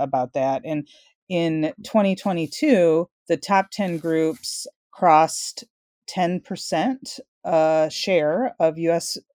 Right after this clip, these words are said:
uh, light vehicle sales for the first time. And the top one fifty was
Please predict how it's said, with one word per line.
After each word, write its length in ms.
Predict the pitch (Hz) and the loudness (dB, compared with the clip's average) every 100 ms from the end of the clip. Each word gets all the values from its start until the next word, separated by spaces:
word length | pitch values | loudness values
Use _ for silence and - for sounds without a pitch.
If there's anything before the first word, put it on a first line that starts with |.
| _ | _
uh, 120 | 160 | -4
light 200 | 156 160 165 | -2 -2 -2
vehicle 300 | 165 175 160 | -4 -4 -6
sales 540 | - 147 147 185 - - _ - | -2 2 2 0 -8 -20 _ -6
for 120 | 170 | -6
the 60 | |
first 360 | 160 165 160 - | -2 -4 -4 -6
time. 420 | 143 139 143 202 - - - - | -6 -4 -2 -2 -2 -10 -20 -8
And 420 | 175 165 160 156 | -2 0 0 0
the 80 | 151 | -4
top 260 | - 175 - | 0 0 0
one 140 | 165 | -6
fifty 760 | 175 175 - 175 156 156 151 - _ _ | -4 -6 -6 -4 -2 -2 -4 -6 _ _
was 440 | - 160 156 151 | -2 2 2 0